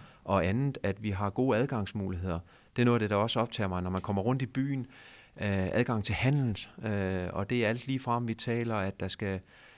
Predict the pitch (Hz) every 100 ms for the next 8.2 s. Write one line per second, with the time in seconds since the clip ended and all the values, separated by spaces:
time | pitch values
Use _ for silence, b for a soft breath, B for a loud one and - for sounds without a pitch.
0 | b - 123 113 98 117 127 120 113 107
1 | 98 120 131 131 110 101 104 98 95 95
2 | - 120 117 - 104 107 98 101 92 95
3 | 92 - 131 131 101 - 110 104 104 -
4 | 104 127 123 110 95 b b b - 101
5 | - 101 127 123 95 b - 101 95 92
6 | 90 90 - 92 92 104 101 98 90 87
7 | 82 73 67 - 98 95 92 139 147 107
8 | 95 95